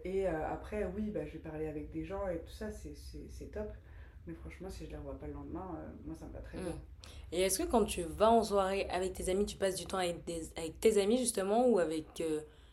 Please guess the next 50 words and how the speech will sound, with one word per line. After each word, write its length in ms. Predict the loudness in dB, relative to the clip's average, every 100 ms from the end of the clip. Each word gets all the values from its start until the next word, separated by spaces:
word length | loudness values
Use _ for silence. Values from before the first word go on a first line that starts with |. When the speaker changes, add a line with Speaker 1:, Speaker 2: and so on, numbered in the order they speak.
| -20 -12 -4
Speaker 2:
des 160 | -2
inconnus ? 440 | -2 -2 -4 -4 -8
Parce 180 | -8 -10
que 60 |
j'ai 80 | -8
l'impression 300 | -4 2 6
d'avoir 420 | 6 6 0 -4 -12 -20 8
pas 120 | 10
mal 200 | 12 10
de 100 | 8
fois 360 | 6 6 6 4
justement 540 | -2 2 4 4 4 8
été 560 | 10 10 6 6 6 -2 -18 -6
en 80 | -2
soirée 320 | 2 2 4
avec 140 | 2 0
des 160 | 0
amis 240 | 4 6 6
et 180 | 4 8
comme 200 | 8 8
c'est 100 | 6
un 80 | 6
peu 240 | 6 6 2 -18 -20 -20 _
acquis 480 | 4 4 6 8 8
qu'on 180 | 6 6
Speaker 1:
Mm. 40 |
Speaker 2:
est 80 | 8
amis 340 | 10 10 10 10
et 100 | 8
qu'on 340 | 10 10 10
va 140 | 6 4
se 100 | 4
revoir, 540 | 6 12 12 10 2 -16 -20 _
bah, 200 | 4 6
on 80 | 6
passait 220 | 6 6
limite 260 | 8 8 6
plus 180 | 4 4
de 120 | 4
temps 220 | 8 10
à 80 | 12
aller, 440 | 10 8 8 10 8
euh, 200 | 8 2
découvrir 420 | 4 4 6 6
des 120 | 6
nouvelles 220 | 6 4
personnes 300 | 4 6 6
qu'à 160 | 8 6
rester 280 | 4 0 -2
ensemble. 300 | -2 -4